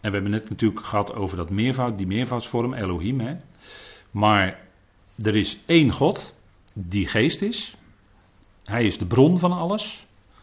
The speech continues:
En uit hem is alles voortgekomen. En dat is wat de hele schrift ook heel nadrukkelijk verklaart. Er is één God. En nu zijn er in de loop van de tijden, ehm,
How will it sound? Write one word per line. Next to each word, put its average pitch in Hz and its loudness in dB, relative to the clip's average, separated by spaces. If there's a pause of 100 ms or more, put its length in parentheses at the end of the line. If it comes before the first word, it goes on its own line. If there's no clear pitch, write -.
(440)
En 92 -2
uit 190 2
hem 180 4
is 151 -2
alles 147 -4
voortgekomen. 76 -6 (460)
En 92 -6
dat 123 0
is 104 -6
wat 101 -2
de 85 -2
hele 131 2
schrift - -2
ook 92 -6
heel 131 4
nadrukkelijk 123 2
verklaart. 127 -4 (420)
Er 101 -2
is - -2
één 180 4
God. - -2 (1300)
En 110 -2
nu 98 0
zijn 143 4
er 143 -2
in 120 2
de 104 2
loop 131 4
van 123 -2
de 101 0
tijden, 139 0 (1900)
ehm, 85 -6